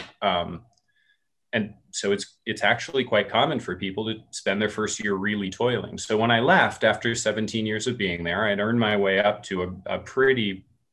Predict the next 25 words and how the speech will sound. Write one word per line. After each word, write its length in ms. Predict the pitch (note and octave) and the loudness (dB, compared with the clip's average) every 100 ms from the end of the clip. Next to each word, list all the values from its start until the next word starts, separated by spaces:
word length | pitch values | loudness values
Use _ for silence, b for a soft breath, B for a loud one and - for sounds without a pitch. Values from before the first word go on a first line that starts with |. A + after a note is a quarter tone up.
| - | -14
significant 960 | - - G#2+ G2+ A2 A2 G#2+ G2+ F#2+ | -6 -2 -2 0 -2 0 -2 -4 -4
position. 480 | G2+ F2+ F#2 - G2+ | -6 -4 -4 -4 -4
I 120 | F2+ | -4
was 200 | F2 F2+ | -4 -6
well 220 | F2+ F#2+ G2 | -2 -2 -2
sought 280 | G2 F2+ | -4 -2
after. 360 | F2+ F2+ - F2+ | 0 0 -2 -8
People 300 | F#2 F#2 F#2+ | -8 -4 -4
appreciated 640 | F#2 G2 F2+ F#2 F2+ F2+ | -4 -6 -6 -6 -4 -4
and 100 | F2 | -6
respected 520 | F2+ F2 - F#2 G2 F2 | -8 -6 -6 -4 -6 -6
me. 240 | F2+ F#2+ - B B B B B B - | -8 -10 -18 B B B B B B -4
The 80 | |
year 320 | G#2+ B2 D3 C#3+ | 2 4 4 4
that 160 | B2+ | 6
I 140 | A#2+ A2+ | 6 6
left, 380 | A#2 A2+ E2+ | 6 4 2
I 100 | F#2 | -2
made 260 | F#2+ G2 F#2+ | 0 0 -2
two 160 | - G#2+ | -4 0
hundred 200 | G2+ F#2 | 0 0
and 100 | F#2 | -2
eighty 220 | F2+ F2+ | -4 -2
thousand 420 | F2+ E2+ E2 F2+ | -2 -2 -4 -2
dollars. 580 | A2+ - - - - | 0 0 -2 -10 -12